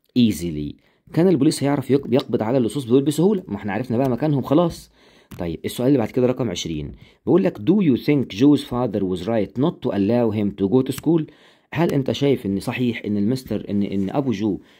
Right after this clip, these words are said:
كان عنده حق انه ما خلاش ابنه يروح المدرسة؟ هنقول no. ليه يا عم؟ As education is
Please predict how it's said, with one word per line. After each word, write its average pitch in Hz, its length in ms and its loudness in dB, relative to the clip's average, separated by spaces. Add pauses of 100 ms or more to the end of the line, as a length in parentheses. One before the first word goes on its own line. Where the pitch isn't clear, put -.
(160)
كان 95 100 -8
عنده 110 260 -4
حق - 300 -10
انه 104 140 0
ما 101 60 0
خلاش 120 300 0
ابنه 120 120 0
يروح 127 120 0
المدرسة؟ 131 420 -2 (260)
هنقول 107 520 0
no. 85 40 -4 (200)
ليه 160 200 6
يا 160 100 0
عم؟ 165 260 -4 (440)
As 170 320 2 (680)
education 160 1120 0 (1400)
is - 380 2